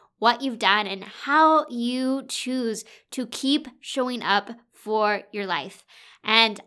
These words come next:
I hope that you have an amazing day, that you do take some time to do something for yourself. I am over here cheering you on. I am grateful for the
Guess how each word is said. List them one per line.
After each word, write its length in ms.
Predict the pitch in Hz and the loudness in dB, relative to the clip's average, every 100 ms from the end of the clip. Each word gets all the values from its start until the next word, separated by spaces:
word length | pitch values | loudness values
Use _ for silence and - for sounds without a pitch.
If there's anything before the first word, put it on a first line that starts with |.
| - | -4
I 220 | 226 240 | -2 -2
hope 400 | 233 - 302 311 | -4 -4 -4 -2
that 160 | 233 233 | -4 -4
you 140 | 226 | -8
have 460 | - 185 190 196 - | 0 4 6 4 -4
an 120 | 220 | -6
amazing 440 | 208 226 302 294 269 | -4 0 2 2 0
day, 160 | 226 202 | 0 -2
that 180 | 180 226 | -6 -8
you 100 | 208 | -12
do 280 | - 214 | -10 -10
take 260 | 214 - - | -10 -12 -12
some 160 | - 208 | -12 -12
time 480 | - 190 185 190 196 - _ - | -4 -2 -2 -4 -14 -20 _ -12
to 540 | - 214 196 196 180 - | -4 0 0 0 -2 -6
do 160 | 262 | -6
something 400 | 254 254 254 233 | -4 -6 -6 -8
for 140 | 233 202 | -8 -8
yourself. 480 | 196 196 170 180 - _ - | -8 -6 -6 -6 -10 _ 4
I 120 | 262 | 6
am 200 | 277 262 | 6 4
over 260 | - 233 247 | 0 0 0
here 500 | 247 226 220 220 - - | 0 2 4 4 0 -8
cheering 540 | - - 254 302 294 | -12 0 2 4 2
you 260 | 254 247 247 - | 0 -4 -6 -2
on. 480 | 202 202 196 190 - _ _ _ | 2 2 0 -6 -16 _ _ _
I 540 | 208 208 208 202 202 - - | 2 4 6 2 0 -6 -8
am 160 | 202 | -8
grateful 640 | 196 214 214 - - 240 233 | -6 -6 -6 -8 -8 -6 -6
for 200 | 233 214 | -6 -8
the 140 | 208 | -8